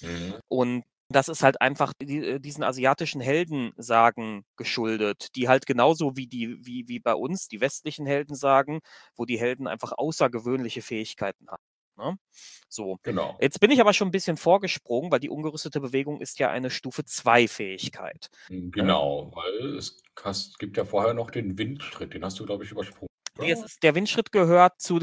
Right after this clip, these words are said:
Speaker 2: Ki-, zu den Key-Sachen allgemein. Da würde ich gleich noch mal drauf eingehen. Ich möchte
Speaker 1: Okay,
Speaker 2: vorher nur
Speaker 1: mhm.
Speaker 2: kurz die beiden Stufe eins Sachen, äh, abarbeiten. Ähm, äh, auf Stufe eins kriegt der Mönch die ungerüstete Verteidigung.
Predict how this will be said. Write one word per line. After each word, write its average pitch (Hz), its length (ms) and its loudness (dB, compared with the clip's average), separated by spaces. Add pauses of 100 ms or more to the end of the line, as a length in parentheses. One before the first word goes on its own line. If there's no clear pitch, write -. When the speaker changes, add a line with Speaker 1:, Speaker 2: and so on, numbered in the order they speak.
Speaker 2:
Ki-, - 200 -8
zu 170 240 -2
den 160 180 2
Key-Sachen 160 580 2
allgemein. 135 440 4
Da 180 100 6
würde 233 120 -2
ich - 120 -8
gleich 139 280 6
noch 131 100 -4
mal 123 100 0
drauf - 260 -4
eingehen. 131 380 -2
Ich - 120 -6
möchte - 100 -2
Speaker 1:
Okay, 160 100 -2
Speaker 2:
vorher 160 300 4
nur 156 100 0
Speaker 1:
mhm. - 20 -2
Speaker 2:
kurz 156 240 -4
die - 120 -8
beiden 139 240 4
Stufe - 320 -2
eins 160 240 0
Sachen, 185 400 -4
äh, 156 240 -2
abarbeiten. 160 880 0 (680)
Ähm, 139 640 8
äh, - 100 2
auf - 160 0
Stufe - 280 4
eins 156 260 4
kriegt - 200 -6
der 147 80 6
Mönch 143 320 -2
die - 100 -8
ungerüstete 147 580 -4
Verteidigung. 110 760 -4